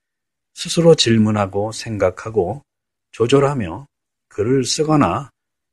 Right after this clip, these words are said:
말을 할 수 있게 되는 것입니다. <clears throat> 다음 시간에는 이러한 논리 전개를 하면서 의도적으로나 또는 무의식적으로 나타나는 여러 가지 논리적 오류의 사례가 있는데,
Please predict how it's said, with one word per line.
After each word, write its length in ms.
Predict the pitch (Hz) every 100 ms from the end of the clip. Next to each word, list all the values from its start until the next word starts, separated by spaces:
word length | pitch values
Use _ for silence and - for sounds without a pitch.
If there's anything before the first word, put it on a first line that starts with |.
| _
말을 320 | - - - 110
할 120 | 123
수 140 | -
있게 240 | 127 139 131
되는 240 | 113 107
것입니다. 580 | 92 - 80 80 73 - _ _ _
<clears throat> 320 | - 104 80 _ _ _ _ _ _ _
다음 240 | - 78 80
시간에는 720 | - 104 143 165 147 196 226 _ _ _ _ _ -
이러한 380 | 117 147 202 160
논리 320 | 98 92 101
전개를 480 | 110 117 127 143 135
하면서 580 | 131 131 127 87 85 - _ _ _ _ _ _
의도적으로나 920 | 165 180 135 98 92 90 80 80 127 _ _ _ _
또는 380 | 107 107 101 95
무의식적으로 760 | 98 104 - 131 151 156 160
나타나는 680 | 160 160 135 127 127 127 101
여러 180 | 98 98
가지 420 | 98 95 98 95 - _ _ _
논리적 720 | - 98 101 101 120 143 110 98
오류의 680 | 101 104 120 147 156 143
사례가 640 | 123 131 120 107 101 92
있는데, 640 | 85 85 95 117 85 85